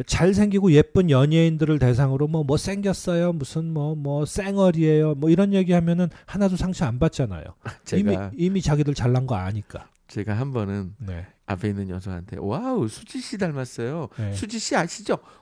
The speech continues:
Speaker 2: 우리 온 국민의 그 첫사랑 수지 씨. "어, 근데 자세히 보니까 합성 수지네요." 뭐 이런 <laughs> 조크를 했단 말이에요.
Speaker 1: 그때 제가 옆에서 그랬잖아. "아니에요, 천연 수지예요." 그랬잖아.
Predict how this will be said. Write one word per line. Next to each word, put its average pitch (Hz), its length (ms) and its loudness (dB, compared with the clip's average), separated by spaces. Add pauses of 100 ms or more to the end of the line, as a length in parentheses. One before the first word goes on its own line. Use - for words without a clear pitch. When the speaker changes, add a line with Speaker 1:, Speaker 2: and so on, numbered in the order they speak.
Speaker 2:
우리 196 160 -2
온 202 180 2
국민의 160 540 -4
그 113 160 -4
첫사랑 135 680 -6
수지 - 260 -14
씨. 127 320 -6 (720)
"어, 113 100 -2
근데 131 160 -4
자세히 123 320 -2
보니까 127 280 -4
합성 208 380 -8
수지네요." 131 560 -8
뭐 90 240 -10 (340)
이런 175 220 2
<laughs> 160 40 -6
조크를 139 280 -2
했단 127 240 -4
말이에요. 87 540 -4
Speaker 1:
그때 98 160 -2
제가 175 220 2
옆에서 143 320 4
그랬잖아. 113 340 -4
"아니에요, 156 400 4
천연 208 360 6
수지예요." 131 480 4
그랬잖아. - 400 -6